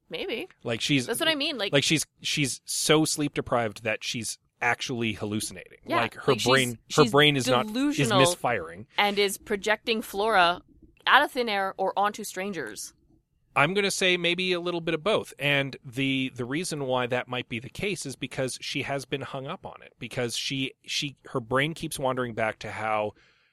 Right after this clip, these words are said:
Speaker 2: things have changed over the last twelve years. They, how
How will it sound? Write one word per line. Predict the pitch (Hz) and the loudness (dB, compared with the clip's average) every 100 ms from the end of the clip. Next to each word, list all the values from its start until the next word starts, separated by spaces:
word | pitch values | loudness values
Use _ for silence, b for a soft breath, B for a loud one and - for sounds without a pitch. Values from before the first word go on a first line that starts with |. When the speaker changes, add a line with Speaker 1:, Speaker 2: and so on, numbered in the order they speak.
| b _ | b _
Speaker 2:
things | - - 151 147 - | -20 -2 0 0 -4
have | 131 | -6
changed | - 113 110 175 - - - | -8 -8 -8 -8 -10 -10 -6
over | 156 | -4
the | 156 | -2
last | 151 156 - | -4 -4 -4
twelve | 151 143 | -4 -4
years. | 143 151 147 | -4 -4 -6
They, | - 101 95 92 - - | -10 -10 -10 -12 -14 -10
how | 107 98 | -8 -8